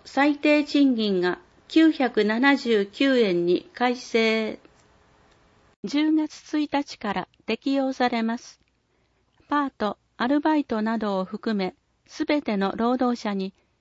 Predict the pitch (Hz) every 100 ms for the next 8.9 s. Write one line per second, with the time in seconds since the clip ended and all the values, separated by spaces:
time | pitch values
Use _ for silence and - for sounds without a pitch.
0 | _ - 269 294 - 302 294 - 294 294
1 | 277 277 - 311 330 262 214 190 190 269
2 | 254 214 196 185 180 - - - 233 262
3 | 262 262 254 247 247 - 220 202 185 190
4 | 196 202 196 - 196 185 - _ _ _
5 | _ _ _ _ _ _ _ - 277 277
6 | 269 254 262 - 240 - _ _ _ _
7 | _ _ _ _ 294 320 320 294 294 294
8 | 294 294 277 240 - 190 180 170